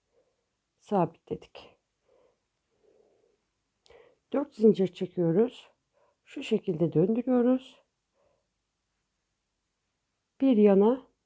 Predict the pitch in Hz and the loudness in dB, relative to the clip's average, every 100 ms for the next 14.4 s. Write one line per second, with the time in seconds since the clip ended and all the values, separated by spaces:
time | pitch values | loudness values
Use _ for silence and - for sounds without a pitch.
0 | _ 208 208 208 190 196 185 170 240 - | _ -2 -2 0 -4 -2 -4 -2 -6 -10
1 | - _ _ 214 - _ _ _ _ _ | -20 _ _ -20 -20 _ _ _ _ _
2 | _ _ _ _ _ - 262 - 208 175 | _ _ _ _ _ -14 -14 -4 0 2
3 | - _ - 233 233 254 240 240 247 240 | 0 _ 0 0 0 -2 0 -4 -6 -6
4 | 247 - _ _ 269 262 196 160 - 240 | -8 -10 _ _ -10 -6 -2 -2 -2 -4
5 | 240 254 247 254 285 - _ _ _ _ | -2 0 0 0 -2 -10 _ _ _ _
6 | _ 311 208 156 151 - 147 147 156 151 | _ 0 4 4 4 -4 -10 -8 -8 -8
7 | - 135 - 110 - _ _ _ _ _ | -14 -16 -16 -20 -20 _ _ _ _ _
8 | _ _ _ _ _ _ _ _ _ - | _ _ _ _ _ _ _ _ _ -14
9 | - - - 139 - 110 - _ _ 180 | -12 -12 -14 -16 -16 -18 -20 _ _ -16
10 | 185 285 _ _ _ _ _ _ _ _ | -16 -20 _ _ _ _ _ _ _ _
11 | - 175 139 - - - - _ _ _ | -4 -2 -2 -4 -10 -12 -12 _ _ _
12 | _ _ _ _ _ _ _ _ _ - | _ _ _ _ _ _ _ _ _ -20
13 | _ _ _ _ 262 277 - 277 - 277 | _ _ _ _ -4 -2 -6 -10 -4 -2
14 | 269 285 302 _ | 0 -4 -8 _